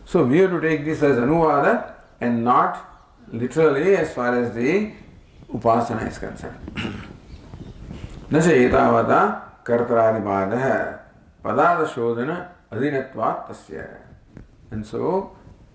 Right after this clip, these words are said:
just because you reiterate the result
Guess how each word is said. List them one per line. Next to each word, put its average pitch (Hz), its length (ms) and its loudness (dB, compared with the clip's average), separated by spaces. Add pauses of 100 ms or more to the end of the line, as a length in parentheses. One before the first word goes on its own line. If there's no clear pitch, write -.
(120)
just 180 260 0
because 165 340 0
you 143 100 4
reiterate 156 720 2
the 123 80 4
result 135 520 2